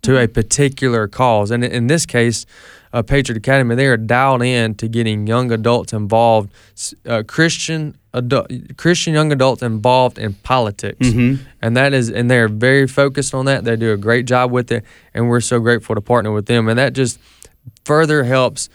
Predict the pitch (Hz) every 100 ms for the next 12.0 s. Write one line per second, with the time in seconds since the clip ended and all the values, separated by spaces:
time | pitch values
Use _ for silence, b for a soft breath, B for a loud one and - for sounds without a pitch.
0 | b b - 127 127 113 127 117 117 113
1 | 104 117 107 107 107 101 107 107 110 -
2 | 104 110 104 98 98 104 95 90 B B
3 | B _ _ - - 147 165 147 165 143
4 | 135 - 143 160 127 113 107 104 120 123
5 | 117 107 117 123 - 123 101 104 95 104
6 | 95 113 143 139 135 127 117 101 98 -
7 | - 120 104 135 - - 120 107 120 104
8 | 107 151 165 113 104 101 110 - - _
9 | _ 135 117 110 110 127 117 120 104 101
10 | B B B - 113 107 107 120 117 123
11 | 113 104 107 175 165 104 95 110 113 101